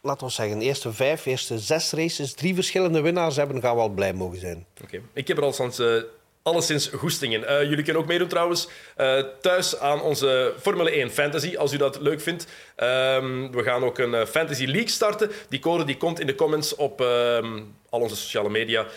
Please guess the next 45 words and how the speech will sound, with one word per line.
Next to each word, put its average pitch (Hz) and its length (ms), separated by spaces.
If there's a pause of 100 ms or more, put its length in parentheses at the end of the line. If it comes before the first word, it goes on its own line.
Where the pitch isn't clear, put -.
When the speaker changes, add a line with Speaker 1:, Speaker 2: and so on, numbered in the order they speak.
(180)
Speaker 2:
en 98 240
ook 113 180
op, 104 160
eh, 95 100
YouTube 107 300
hieronder. 104 340
Dus 101 140
die 98 100
kan 104 160
je 101 100
dan 95 240
daar 101 320
vinden 104 260
en 101 60
dan 95 100
kan 104 140
je 98 80
meedoen 101 380 (260)
aan 104 240
onze 120 340
fantasy 120 580 (200)
competitie. 104 800
Ehm, 131 420
de 160 120
eerste 220 180
grote 208 200
prijs 208 360
die 190 100
is 190 120
voor 165 380 (260)
komend 226 280
weekend, 202 380
zaterdag 202 500
en 160 200
zondag. 226 380 (380)
Zaterdag 175 400
de 151 60
kwalificaties, 147 720
zondag 143 300
de 117 100
race, 135 220
de 131 100
grote 101 220
prijs 131 380
van 117 420